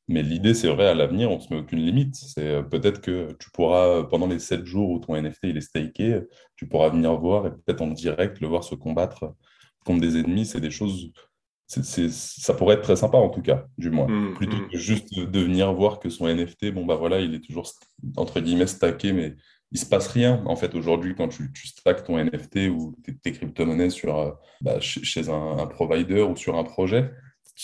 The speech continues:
Speaker 1: il se passe vraiment rien. C'est,
Speaker 2: Mm.
Speaker 1: euh, ok, je clique sur un bouton, c'est stacké, je reviens dans une semaine et je reclique sur le même bouton et je le récupère. Donc, nous, on, on, on, ça nous tient à cœur, en fait, de venir, euh,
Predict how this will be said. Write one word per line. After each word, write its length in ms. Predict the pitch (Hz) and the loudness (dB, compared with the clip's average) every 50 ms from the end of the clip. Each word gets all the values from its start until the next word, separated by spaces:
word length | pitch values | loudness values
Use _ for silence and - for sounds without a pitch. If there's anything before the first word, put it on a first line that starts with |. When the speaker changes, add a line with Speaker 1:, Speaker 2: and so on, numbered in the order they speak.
| - - | -10 -10
Speaker 1:
il 60 | - | -10
se 80 | - - | -2 -2
passe 240 | - 85 - - | -2 -2 0 -2
vraiment 260 | - 92 104 123 127 120 | 2 4 4 6 6 4
rien. 280 | 117 139 165 180 180 - - - - _ | 4 4 2 2 0 -6 -10 -18 -16 _
C'est, 80 | - 123 | 0 2
Speaker 2:
Mm. 200 | 131 123 117 120 | 4 4 4 4
Speaker 1:
euh, 200 | 82 82 80 78 | 2 2 2 2
ok, 400 | 78 78 - - - - 123 131 | 0 -2 -6 -12 -8 -2 0 0
je 80 | 123 98 | 0 0
clique 240 | - - - - | -2 -6 -8 -10
sur 160 | - - - 95 | -6 -2 0 0
un 80 | 92 | 0
bouton, 280 | - - 87 - 110 123 | 0 -2 -2 0 0 0
c'est 140 | 127 87 85 | 0 0 -4
stacké, 380 | - - 82 73 - 104 113 | -4 -4 -6 -4 -2 -4 -2
je 80 | 107 98 | -2 0
reviens 260 | 85 82 80 85 85 | -2 -2 0 0 0
dans 80 | 85 82 | 0 0
une 140 | 80 80 | -2 -4
semaine 340 | 78 - 82 82 87 104 107 | -4 -4 -4 -2 0 0 0
et 60 | 95 | -2
je 80 | 82 - | -2 -2
reclique 260 | 82 80 - - 95 | -4 -4 -4 -6 -8
sur 140 | - - 85 | -6 -4 -2
le 80 | 85 87 | 0 0
même 160 | 82 80 80 | 0 0 0
bouton 280 | 82 85 87 107 104 | -2 -4 -2 -2 -2
et 40 | 98 | -2
je 60 | 87 | -2
le 80 | 82 82 | -2 -4
récupère. 460 | 82 80 - - - - 131 131 131 - - - - - _ _ _ _ _ - | -4 -6 -6 -10 -2 0 2 2 2 0 -4 -12 -16 -18 _ _ _ _ _ -6
Donc, 160 | 131 - - | -6 -2 0
nous, 80 | 110 | 0
on, 460 | 101 95 87 87 87 87 85 82 80 - | 0 2 0 -2 -2 -2 -2 -4 -4 -2
on, 240 | - 92 - - 98 | -2 -2 0 0 0
on, 200 | 95 90 - - | 0 0 -2 -6
ça 120 | - - 101 | -4 -2 0
nous 140 | 107 110 | 0 0
tient 200 | 104 - 156 156 | 0 0 0 2
à 60 | 151 123 | 2 0
cœur, 220 | - - 139 120 | 2 2 2 2
en 80 | 104 92 | 2 0
fait, 200 | - - 107 - - _ | -2 -2 -4 -6 -6 _
de 80 | 87 82 | -10 -10
venir, 360 | 82 87 101 107 110 110 101 | -6 -4 -2 0 0 0 0
euh, 140 | 92 85 | 0 -2